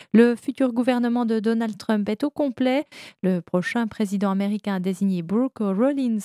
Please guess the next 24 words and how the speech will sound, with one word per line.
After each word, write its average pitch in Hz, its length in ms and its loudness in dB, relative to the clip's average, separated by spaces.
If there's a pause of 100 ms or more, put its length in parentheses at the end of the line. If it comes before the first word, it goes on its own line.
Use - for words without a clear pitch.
au 196 260 -2
poste 190 380 -4
de 170 120 -2
secrétaire 208 540 -4
à 185 60 0
l'agriculture, 233 880 -2 (100)
dernier 208 400 -2
poste 254 260 -6
qui - 80 -6
n'était 226 220 -2
pas 196 180 0
encore 180 280 -2
attribué 208 540 -2
au 269 100 -4
sein 202 180 -4
de 196 60 -6
son 202 140 0
gouvernement. 175 640 -2 (460)
Âgée 170 340 0
de 156 100 -4
cinquante-deux 214 720 -2
ans, 240 180 0
Brooke 220 300 -2
Rollins 208 540 0